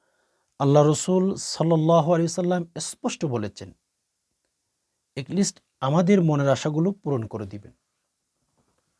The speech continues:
আল্লাহর কাছে আমরা যা চাইবো, আল্লাহ আমাদেরকে দিবেন। তো সেজন্য আমি আপনাদেরকে বলবো, যখন রাতে ঘুমাইতে যাবেন,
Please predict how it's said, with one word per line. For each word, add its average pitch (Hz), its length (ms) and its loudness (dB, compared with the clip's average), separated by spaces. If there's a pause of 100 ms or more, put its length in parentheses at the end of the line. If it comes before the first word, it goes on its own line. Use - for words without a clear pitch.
(240)
আল্লাহর 156 300 6
কাছে 170 220 -2
আমরা 196 200 4
যা 151 360 6
চাইবো, 214 260 0
আল্লাহ 147 220 0
আমাদেরকে 127 400 -4
দিবেন। 107 300 -10 (1120)
তো - 100 -16 (320)
সেজন্য 196 600 4
আমি 160 220 0
আপনাদেরকে 151 500 -2
বলবো, 135 440 -4 (260)
যখন 127 280 -4
রাতে 135 260 -2
ঘুমাইতে 156 400 0
যাবেন, 135 360 0